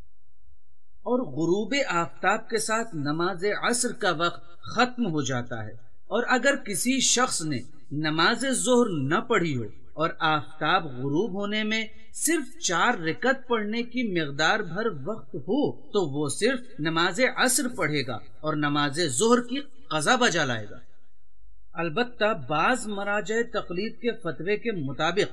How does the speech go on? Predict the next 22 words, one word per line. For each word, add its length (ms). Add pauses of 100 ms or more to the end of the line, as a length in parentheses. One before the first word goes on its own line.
(300)
अजान 480
मगरिब 480
के 120
वक्त 280
नमाज 420
असर 380
का 220
वक्त 300
खत्म 320
हो 140
जाता 360
है, 100 (280)
आफ्ताब 680
डूबने 360
के 160
वक्त 260
नहीं। 280 (1120)
सूरज 460
डूबने 480
के 180
बाद 320 (680)
आसमान 680